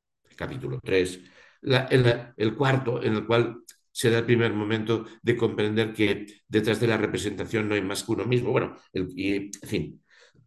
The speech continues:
<clears throat> Asimismo, tiene que comportarse hacia el objeto según la totalidad de sus determinaciones y haberlo captado así en cada una de ellas. Esta totalidad de sus determinaciones hace de él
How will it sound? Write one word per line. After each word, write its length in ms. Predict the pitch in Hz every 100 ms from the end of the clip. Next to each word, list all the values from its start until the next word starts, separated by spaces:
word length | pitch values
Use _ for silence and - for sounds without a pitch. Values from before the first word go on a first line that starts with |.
| _ -
<clears throat> 500 | - 165 131 127 _
Asimismo, 640 | 139 220 202 180 156 170 -
tiene 220 | 151 156
que 140 | 139
comportarse 800 | 123 110 101 - 123 113 92 82 - _ _ _
hacia 440 | - 87 95 80 -
el 120 | 92
objeto 520 | 87 - 127 123 147 - -
según 340 | - 107 123
la 180 | 135 95
totalidad 520 | 101 92 85 80 82
de 80 | 85
sus 320 | 82 - 95
determinaciones 880 | 90 87 90 104 98 101 131 95 - - - -
y 80 |
haberlo 400 | 110 120 151 156
captado 400 | 156 131 151 139
así 460 | 156 156 120 123 - _ _ _
en 160 | 95 90
cada 380 | 110 110 - -
una 240 | 107 104
de 260 | 107 87 82
ellas. 380 | 78 64 64 - - - _
Esta 380 | 214 214 220
totalidad 600 | - 117 - 123 113 110 110
de 80 |
sus 260 | 104 101 90
determinaciones 1040 | 85 85 76 85 82 78 113 123 131 131 _ _ _ -
hace 300 | 147 156 156
de 340 | 156 101 92 -
él 480 | 165 160 - -